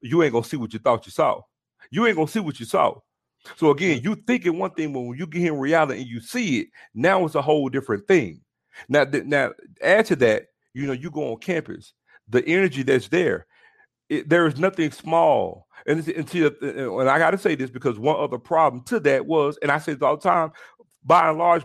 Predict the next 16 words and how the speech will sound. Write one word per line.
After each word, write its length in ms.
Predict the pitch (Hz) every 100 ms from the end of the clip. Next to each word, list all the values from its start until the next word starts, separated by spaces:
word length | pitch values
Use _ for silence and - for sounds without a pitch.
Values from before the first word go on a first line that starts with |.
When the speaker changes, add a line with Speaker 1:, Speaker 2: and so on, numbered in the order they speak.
| _
Speaker 1:
Black 300 | 147 160 180
people 440 | - 156 - 143 - _ 107
devalue 760 | 143 110 147 147 127 117 123 _ _
Black 320 | 95 135 127 -
things. 300 | 175 110 80 _ _ - - -
Because 260 | 190 165
yes, 200 | 170 196
let's 180 | 165 202
go 100 | 208
ahead 140 | 202
and 80 | 202
let's 140 | 190 196
keep 160 | 208
it 40 | 196
real. 340 | 240 190 180 - -
There, 200 | - 170